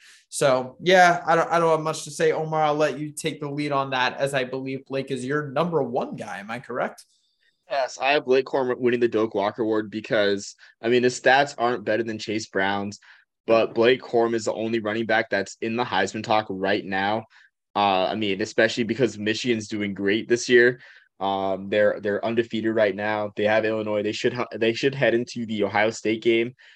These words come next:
Speaker 2: as a, I mean, as an eleven oh team. This year, I mean, Corum's got over thirteen hundred yards already. They're starting to feed him more.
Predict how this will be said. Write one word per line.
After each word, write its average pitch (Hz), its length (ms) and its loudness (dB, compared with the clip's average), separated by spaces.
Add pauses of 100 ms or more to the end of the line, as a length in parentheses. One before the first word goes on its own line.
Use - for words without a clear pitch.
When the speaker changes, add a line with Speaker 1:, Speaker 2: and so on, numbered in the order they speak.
(160)
Speaker 2:
as 98 720 0
a, 98 240 -2
I 92 180 -2
mean, 98 260 -12 (120)
as 104 180 -4
an 107 80 -6
eleven 107 260 -2
oh 113 120 -2
team. 113 420 -6 (380)
This 120 240 2
year, 127 160 10
I - 20 8
mean, 113 160 -2
Corum's 113 380 0
got 107 160 2
over 104 320 -2 (200)
thirteen 135 300 4
hundred 127 160 2
yards 110 260 2
already. 120 520 0 (500)
They're 123 120 2
starting 123 280 0
to - 60 -18
feed 123 140 -2
him 107 100 -6
more. 113 320 2